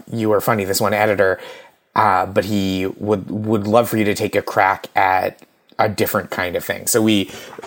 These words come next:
excuse me, they kind of wanted a funny etiquette guide, and so we pitched this book called You Blew It,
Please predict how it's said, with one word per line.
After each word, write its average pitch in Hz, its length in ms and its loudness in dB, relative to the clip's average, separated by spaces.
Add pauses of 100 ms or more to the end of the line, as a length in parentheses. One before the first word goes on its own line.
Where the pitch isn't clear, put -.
(800)
excuse 135 300 2
me, 117 80 4
they 113 140 6
kind 120 180 2
of 107 60 4
wanted 104 200 4
a 95 60 2
funny 107 420 2
etiquette 98 420 0
guide, 90 340 0
and 98 180 -2
so 110 100 2
we 101 140 2
pitched - 380 -2
this 90 160 0
book - 180 -2
called 95 180 0
You 98 100 0
Blew 107 280 4
It, 98 180 2